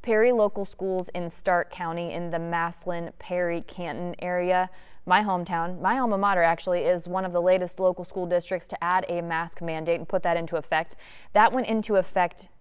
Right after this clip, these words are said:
today. In a letter that was obtained by Three News, we see that the Perry Local Schools Superintendent Scott Beatty announced the district will have this mask requirement. It was a long letter with lots of information,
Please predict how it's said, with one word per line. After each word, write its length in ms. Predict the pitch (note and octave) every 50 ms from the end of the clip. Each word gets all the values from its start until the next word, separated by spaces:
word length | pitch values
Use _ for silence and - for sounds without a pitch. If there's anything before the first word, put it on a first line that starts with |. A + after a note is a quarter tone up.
| - -
today. 560 | - E3 D#3 - F3 D#3+ D3 C3 - - - - - - - - - - - - - - - - - - -
In 100 | A3+ A3+
a 80 | G#3+ G3+
letter 260 | G3 G3+ G3+ G3+ G3+ F#3+
that 100 | F#3 D#3+
was 100 | F3 E3
obtained 600 | F3+ F3 - - - A3+ A#3 B3 B3 A#3 G3 -
by 180 | E3+ F3 E3+ E3+
Three 260 | E3 - - F#3 E3 D#3+
News, 280 | D#3 D3+ D#3+ E3+ E3+
we 140 | F3+ F#3 F3+
see 280 | F3 - - G3+ F#3+ F3+
that 200 | F3 F3 E3+ -
the 60 | -
Perry 200 | - G3 F#3+ F#3
Local 220 | F#3 F#3+ F#3 F3+
Schools 260 | - - - G3 F#3+
Superintendent 800 | - - G#3 G3 - F#3 F#3 F3+ F3 F#3+ F#3 F#3 F3+ F3 - -
Scott 400 | - - - F3+ F3+ F3+ - -
Beatty 280 | - F3 F3 F3 F3 E3+
announced 340 | D#3+ E3+ E3+ E3+ F3 -
the 40 | F3+
district 320 | E3+ F3+ F3 - F#3 E3+ -
will 100 | E3 D#3+
have 200 | F3 F3 F3 F3
this 160 | F3+ - -
mask 240 | F3 E3 E3 - -
requirement. 500 | D3+ D#3 - F3 E3 E3 E3 E3 - - - - - - - - - -
It 120 | - - C#4+
was 200 | C#4 A3 F3+ E3
a 100 | E3 D#3+
long 800 | D#3+ D#3 D3+ D3+ D#3+ E3+ F#3+ G3+ G3+ F#3 E3+ E3 D#3+ D3 C#3+ D3+
letter 320 | D3+ D3 D3 C#3+ C#3+ D3
with 160 | D3+ D#3 -
lots 600 | - D3 D3+ E3 E3 E3+ F3+ F#3 G3+ G#3+ - -
of 100 | F#3+ E3+
information, 760 | E3 D#3+ D#3 D#3+ D3+ D#3 D3 C#3+ D3+ - C#3+ - - D#3 D3+